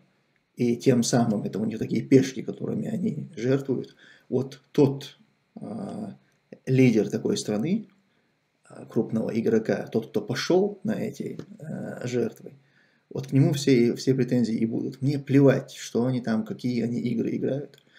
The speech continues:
И поверьте мне, украинцам тоже плевать, им не интересны эти игры. Им интересна своя страна, своя свобода, свои граждане, свои жизни. А ваши рассуждения о мировом порядке, о господстве,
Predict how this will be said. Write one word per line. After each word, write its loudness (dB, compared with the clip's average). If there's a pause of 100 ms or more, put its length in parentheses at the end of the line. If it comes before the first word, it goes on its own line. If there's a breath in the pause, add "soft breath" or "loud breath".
(320 soft breath)
И 2
поверьте 6
мне, 2 (480 soft breath)
украинцам 2
тоже 4
плевать, 0
им 2
не 4
интересны 0
эти -10
игры. -10 (220)
Им -2
интересна -4
своя -4
страна, -6
своя -4
свобода, 0
свои -4
граждане, -4 (180 soft breath)
свои -2
жизни. 0 (680)
А -4
ваши 2
рассуждения 4
о 0
мировом 2
порядке, 2
о 2
господстве, 0